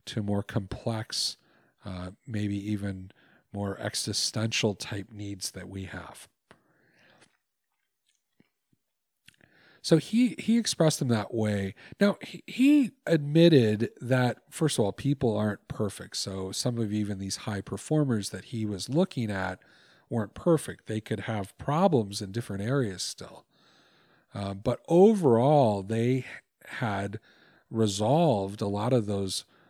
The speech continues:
un-, uh, those smaller and simpler needs in order to cr-, cr-, uh, achieve these great results. He also said that you don't need one to get to the other necessarily. So, for example,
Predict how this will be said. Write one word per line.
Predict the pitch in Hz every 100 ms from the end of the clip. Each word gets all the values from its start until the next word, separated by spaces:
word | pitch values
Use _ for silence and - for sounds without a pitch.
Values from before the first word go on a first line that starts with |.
| _ _
un-, | - 131 151
uh, | 120 101 92
those | 107 104 98
smaller | - 123 123 135 127
and | 110 95
simpler | - 147 - 117
needs | 98 92 87 92 107 - _ _
in | 110 110 -
order | 151 151 170 110 104
to | - 107
cr-, | - - _
cr-, | - - -
uh, | 120 104 95
achieve | - 104 - 117 107
these | 101 95
great | - 95 98 101
results. | 101 90 98 98 87 - - _ _ _ - - - - - _
He | - 202
also | 190 254 262 240
said | - - 143 127
that | 127 117 _ - -
you | - 160
don't | 196 220
need | 190 185
one | 120 110 127 139 143
to | 135 127
get | 107 120 -
to | 113
the | 101 101
other | 104 104 95
necessarily. | 92 98 - - 92 87 87 90
So, | - 123 113 110 -
for | - 147
example, | 123 131 131 135 104 80